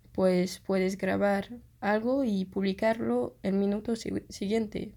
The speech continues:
pero eso no pasa con YouTube. Así que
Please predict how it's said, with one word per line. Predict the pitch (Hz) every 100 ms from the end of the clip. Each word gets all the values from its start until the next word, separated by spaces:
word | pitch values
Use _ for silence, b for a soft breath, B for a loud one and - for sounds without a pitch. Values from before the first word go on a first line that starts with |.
| -
pero | 190 196
eso | 226 277
no | 262
pasa | 233 226 233 220
con | 214
YouTube. | 233 240 180 - - - b b b b b b b -
Así | 220 - 214
que | - 233 240 240 240